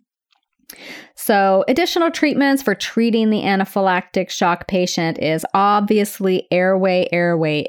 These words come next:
airway. Lots of times these patients will be intubated pretty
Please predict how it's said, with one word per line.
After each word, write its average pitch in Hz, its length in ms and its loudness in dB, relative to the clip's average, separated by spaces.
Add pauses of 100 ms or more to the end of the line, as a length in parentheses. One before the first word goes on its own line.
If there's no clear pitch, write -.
airway. 190 720 2 (280)
Lots 185 280 0
of 180 60 -4
times 170 320 -2
these - 180 -4
patients 170 540 -4
will 170 180 0
be 160 400 -2
intubated 214 800 0 (340)
pretty 233 440 0